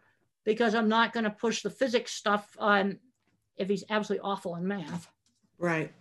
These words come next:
Speaker 2: Uh, Crystal says, "My son is seven years old, does well in math, but is obsessed with trains and transit." And we see that a lot. That, that
Speaker 1: Uh,
Speaker 2: kids who
Speaker 1: transportation's
Speaker 2: study
Speaker 1: common. Trains
Speaker 2: Yeah.
Speaker 1: and airplanes, that,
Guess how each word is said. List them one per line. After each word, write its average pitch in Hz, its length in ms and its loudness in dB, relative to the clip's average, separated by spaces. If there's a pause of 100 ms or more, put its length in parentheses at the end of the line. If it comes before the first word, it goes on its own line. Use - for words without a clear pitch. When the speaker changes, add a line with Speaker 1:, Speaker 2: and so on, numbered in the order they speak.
(480)
Speaker 2:
Uh, 208 220 6
Crystal 339 460 8
says, 196 480 6
"My 220 260 6
son 220 420 4
is 185 320 4
seven 220 300 4
years 220 300 6
old, 175 520 6
does 190 220 2
well 185 300 4
in 254 120 4
math, 175 400 2
but 190 100 -2
is 160 120 -2
obsessed 185 500 2
with 180 160 0
trains 180 480 0
and 156 160 -4
transit." 156 600 -4
And 170 160 -2
we 214 120 -2
see 196 220 -4
that 160 180 4
a 131 80 -2
lot. 131 580 -2
That, 170 200 2
that 180 100 4
Speaker 1:
Uh, 247 60 8
Speaker 2:
kids - 120 0
who 311 100 4
Speaker 1:
transportation's 220 640 6
Speaker 2:
study - 20 -4
Speaker 1:
common. 202 360 2 (360)
Trains 311 340 6
Speaker 2:
Yeah. 294 80 2
Speaker 1:
and 254 100 -2
airplanes, 247 460 4
that, 226 220 2